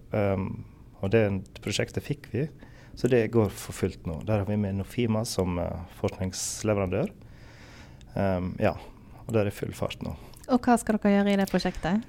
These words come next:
Speaker 1: Ja, da skal vi nettopp prøve å finne den best mulige måte å framstille et, eh, et peptid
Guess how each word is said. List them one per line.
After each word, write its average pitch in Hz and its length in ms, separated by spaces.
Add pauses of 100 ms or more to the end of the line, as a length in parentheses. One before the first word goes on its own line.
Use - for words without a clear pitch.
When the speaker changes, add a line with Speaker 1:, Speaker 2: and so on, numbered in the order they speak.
(120)
Speaker 1:
Ja, 120 60
da 127 140
skal 123 220
vi 117 80
nettopp 110 420 (200)
prøve 107 380
å 95 320 (300)
finne 117 320
den 104 140
best - 300
mulige 104 220
måte 95 340
å 90 40
framstille 90 580
et, - 280
eh, 87 200 (320)
et - 260
peptid 92 460